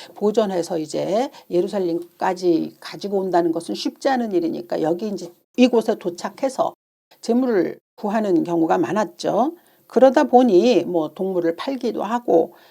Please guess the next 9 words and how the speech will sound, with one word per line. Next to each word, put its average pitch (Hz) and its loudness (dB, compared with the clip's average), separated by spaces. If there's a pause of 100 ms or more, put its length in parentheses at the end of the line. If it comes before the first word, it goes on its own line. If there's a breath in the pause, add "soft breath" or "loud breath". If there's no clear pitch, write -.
(140 soft breath)
또 175 -6 (220)
바꿔주기도 240 2
하고 180 -2
뭐 170 -2
이런 185 0
장사꾼들이 170 -4
생길 269 -4
수밖에 190 -4
없었죠. 165 -6